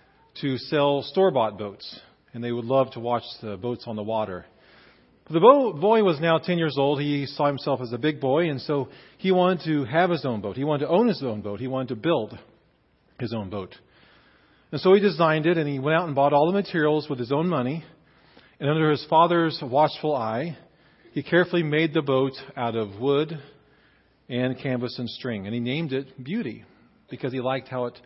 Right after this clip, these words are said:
looked when it went across the waves. One day, the wind, however, was blowing especially hard, and before the father and the boy knew it, the, the boat was headed towards the other end of the lake,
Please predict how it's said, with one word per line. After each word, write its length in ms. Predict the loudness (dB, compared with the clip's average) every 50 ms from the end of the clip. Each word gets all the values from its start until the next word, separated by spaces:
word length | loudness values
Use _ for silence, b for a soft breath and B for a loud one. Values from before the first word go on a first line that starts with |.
| _ _ -6
looked 260 | -6 -6 -6 -6 -10
when 140 | -12 -12 -10
it 60 | -10
went 120 | -10 -10 -10
across 380 | -10 -10 -8 -6 -6 -6 -8 -14
the 120 | -16 -12
waves. 420 | -10 -10 -10 -10 -12 -16 -18 -20 -20 _ _ _ _ _ _ _ _ _ b b b b b b b b b b b b _ _ -20 B B B B B B B B B B B B B B B B B B B 2
One 160 | 4 4 6
day, 240 | 6 6 6 6 6
the 120 | 4 4
wind, 220 | 2 4 2 2 4
however, 500 | 4 4 4 4 2 2 0 0 0 -2
was 160 | -4 -6 -6 -2
blowing 320 | 0 2 2 2 2 0
especially 420 | -4 -4 0 -2 -2 0 -2 -6
hard, 380 | -6 -4 -2 0 0 0 0 -2
and 180 | -4 -6 -8 -10 -12 -20 _ _ _ b b b b b b b
before 260 | -6 0 4 6 6
the 80 | 6 4
father 400 | 2 2 4 4 6 6 4 2
and 100 | 2 0
the 60 | 0
boy 240 | 0 0 0 2 0
knew 220 | 0 -2 -2 -2
it, 140 | -2 -2 -2
the, 180 | -4 -4 -4 -6
the 80 | -8 -4
boat 200 | 0 2 2 2
was 120 | 2 0
headed 220 | 0 0 0 0 0
towards 220 | 0 -2 0 0
the 60 | 2
other 120 | 2 2 2
end 100 | 0 0
of 40 | -2
the 80 | -2
lake, 320 | 0 2 2 2 0 -2